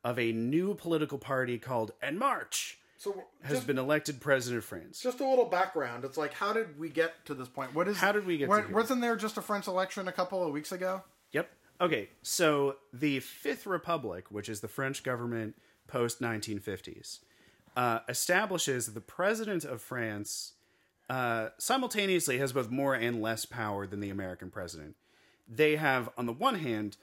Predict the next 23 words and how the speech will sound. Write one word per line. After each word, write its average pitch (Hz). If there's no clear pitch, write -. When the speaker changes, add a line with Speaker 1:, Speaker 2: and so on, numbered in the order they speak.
Speaker 1:
complete 165
control, 110
the 127
president, 101
over 131
foreign 185
affairs. 101
Uh, 123
they 135
don't 175
have 165
to 147
go 120
to 120
their 110
parliament 101
for 127
declarations 117
of 104
war 104
or 101
treaty 117
ratification. 92